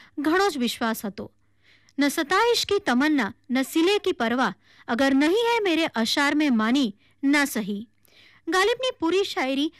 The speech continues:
જિંદગીના અલગ અલગ રંગોની ઝલકથી ભરેલી છે. ગાલિબ પોતાના જિંદગીનું પાનું આ રીતે વ્યંગાત્મક રીતે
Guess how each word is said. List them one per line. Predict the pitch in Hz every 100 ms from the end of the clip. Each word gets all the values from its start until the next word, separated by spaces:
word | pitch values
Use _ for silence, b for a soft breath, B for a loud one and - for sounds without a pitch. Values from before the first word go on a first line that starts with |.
| b -
જિંદગીના | 240 339 392 440 453 -
અલગ | 277 359 415 -
અલગ | 320 339
રંગોની | 247 247 254 269
ઝલકથી | 294 - 262 320 - 339
ભરેલી | 254 247 208 208
છે. | 196 214 - _ b b b b
ગાલિબ | 247 240 240 -
પોતાના | 269 269 311 359
જિંદગીનું | 403 277 285 285 339 381
પાનું | - 247 302 302 202 b b -
આ | 302
રીતે | 453 370 - 370 B B
વ્યંગાત્મક | 214 277 285 403 466 415 415
રીતે | 302 254 247 247 214